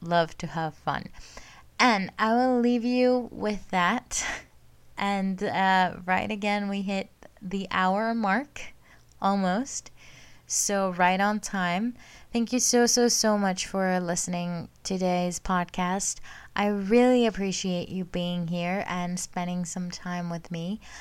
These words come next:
Um, I hope you liked the different approach into astrology. Um, I certainly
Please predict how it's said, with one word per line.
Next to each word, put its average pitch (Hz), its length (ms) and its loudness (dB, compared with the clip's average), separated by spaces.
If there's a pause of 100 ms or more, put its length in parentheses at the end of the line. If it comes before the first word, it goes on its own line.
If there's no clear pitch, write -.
(260)
Um, 190 300 0
I 196 60 -2
hope 202 280 -4
you 226 120 2
liked 214 680 -2 (640)
the 202 760 -2 (680)
different 233 540 4
approach 208 760 0 (120)
into 208 420 0
astrology. 214 1000 0 (160)
Um, 190 360 -2 (100)
I 196 180 0
certainly 175 800 -2